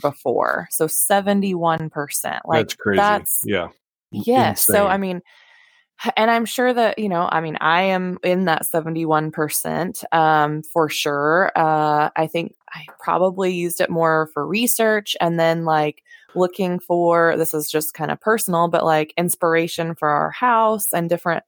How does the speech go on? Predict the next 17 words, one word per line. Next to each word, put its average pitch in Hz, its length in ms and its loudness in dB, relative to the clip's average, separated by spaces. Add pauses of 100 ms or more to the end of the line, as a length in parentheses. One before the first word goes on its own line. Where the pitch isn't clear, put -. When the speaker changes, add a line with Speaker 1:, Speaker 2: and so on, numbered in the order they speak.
Speaker 1:
things 156 260 -8
like 143 260 -8
that. 233 360 2
Like, 160 220 2
Speaker 2:
Mm-hmm. 113 440 0
Speaker 1:
I've 185 240 2
been 185 240 0
surfing 190 680 -2
more 165 520 4
just 165 260 -2
because 175 280 -6
I 160 80 2
had 151 280 -2
different 160 460 -4
needs 202 460 0
than 151 240 -4
before. 143 580 0